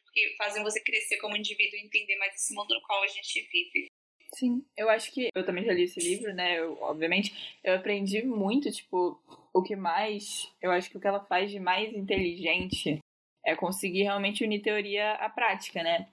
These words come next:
Speaker 2: Quando ela realiza as entrevistas e fala sobre essa questão disso, também tá no título, né? O racismo cotidiano, isso é, é muito, muito, tipo, foda, né? Não sei se pode falar palavrão. É muito foda, porque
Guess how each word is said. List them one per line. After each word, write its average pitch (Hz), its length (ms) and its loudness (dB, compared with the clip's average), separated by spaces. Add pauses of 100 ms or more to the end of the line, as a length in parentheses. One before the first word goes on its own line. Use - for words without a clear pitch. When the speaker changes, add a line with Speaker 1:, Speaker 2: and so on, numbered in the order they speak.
Speaker 2:
Quando 202 200 0
ela 220 300 0
realiza 214 440 0
as 247 80 -2
entrevistas 208 1000 2 (160)
e 175 180 2 (120)
fala 208 240 2
sobre 180 600 0
essa 175 220 0
questão - 260 -2
disso, 180 360 2
também 196 280 0
tá 208 120 0
no 190 100 2
título, 160 360 2
né? 160 120 0
O 175 60 0
racismo 190 500 2
cotidiano, 202 1080 0 (220)
isso 226 240 -2
é, 302 220 0
é 247 40 2
muito, 240 540 0
muito, 202 800 2 (200)
tipo, 175 480 0 (380)
foda, 160 320 2
né? 175 120 0
Não 190 80 2
sei 170 120 -2
se - 80 -6
pode 185 240 4
falar 170 200 -2
palavrão. 160 480 0
É 180 100 0
muito 285 240 2
foda, 160 420 2
porque 190 280 -8